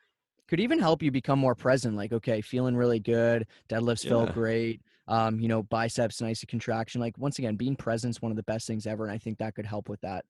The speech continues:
Speaker 2: Or I was, I was so tired, I didn't wanna work out, but I got it done. You know, I did it today, I can do it tomorrow. Like, having that in your notepad is kinda cool and be like, "Oh, yo, I did this yesterday. Let's do it again today." You
Speaker 1: Yeah.
Speaker 2: know, it's a,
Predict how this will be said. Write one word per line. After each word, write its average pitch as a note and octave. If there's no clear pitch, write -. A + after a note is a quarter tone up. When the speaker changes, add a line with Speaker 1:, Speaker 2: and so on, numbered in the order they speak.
Speaker 2:
Or F#2+
I F#2+
was, G2+
I G2+
was G#2
so G2+
tired, G2
I F2+
didn't F#2
wanna F#2+
work F2
out, A2
but F2+
I F#2
got F2
it F2
done. E2+
You E2+
know, E2
I F#2+
did F#2+
it G2+
today, F#2
I F2
can F2+
do E2+
it -
tomorrow. E2+
Like, F#2
having A#2
that F3
in B2
your F#2+
notepad F2+
is -
kinda E2
cool G#2+
and -
be -
like, -
"Oh, -
yo, A#2
I F2+
did A2+
this A#2+
yesterday. G#2
Let's F#2
do A#2
it A2+
again B2
today." C3+
You -
Speaker 1:
Yeah. -
Speaker 2:
know, G2+
it's -
a, -